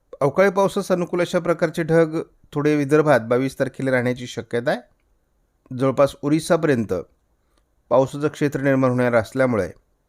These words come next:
या दरम्यान त्याचा प्रभाव विदर्भापर्यंत राहण्याची शक्यता आहे. भंडारा, गोंदिया जिल्ह्यामध्ये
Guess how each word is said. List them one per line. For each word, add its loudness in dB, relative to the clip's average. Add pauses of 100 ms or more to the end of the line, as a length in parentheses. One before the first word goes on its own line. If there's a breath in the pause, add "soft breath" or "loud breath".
(600)
या 6
दरम्यान 2 (100)
त्याचा -2
प्रभाव -2 (180)
विदर्भापर्यंत -2
राहण्याची -4
शक्यता -4 (680)
आहे. -4 (960)
भंडारा, 6 (1700)
गोंदिया 4
जिल्ह्यामध्ये 2